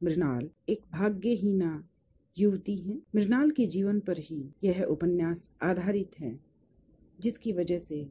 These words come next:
इसकी कथा मार्मिक और प्रभावशाली बन। उपन्यास के प्रमुख पात्रों में मृणाल और उसका भतीजा प्रमोद शामिल हैं।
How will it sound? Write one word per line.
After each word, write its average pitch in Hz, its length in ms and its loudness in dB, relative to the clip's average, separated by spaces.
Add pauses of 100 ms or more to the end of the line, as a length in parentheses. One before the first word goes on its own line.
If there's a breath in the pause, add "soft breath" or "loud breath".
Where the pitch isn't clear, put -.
(140)
इसकी - 220 -8
कथा 165 360 -2 (640)
मार्मिक 175 680 0
और 165 100 0
प्रभावशाली 156 800 0
बन। 139 200 -6 (200)
उपन्यास 254 400 4
के 247 140 -4
प्रमुख 208 400 -2 (180 soft breath)
पात्रों 160 400 -2
में 151 260 -4 (1080)
मृणाल 185 480 4 (360)
और 180 160 6
उसका 185 320 -2
भतीजा 170 480 -4 (520)
प्रमोद 202 560 2 (520)
शामिल 190 380 4
हैं। 214 180 -4